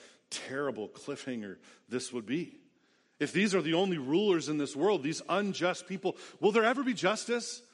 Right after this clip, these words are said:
Does anyone ever, is anyone ever gonna set things right in this world?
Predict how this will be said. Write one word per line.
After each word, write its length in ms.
Does 200
anyone 380
ever, 440
is 160
anyone 220
ever 140
gonna 140
set 460
things 360
right 480
in 140
this 200
world? 460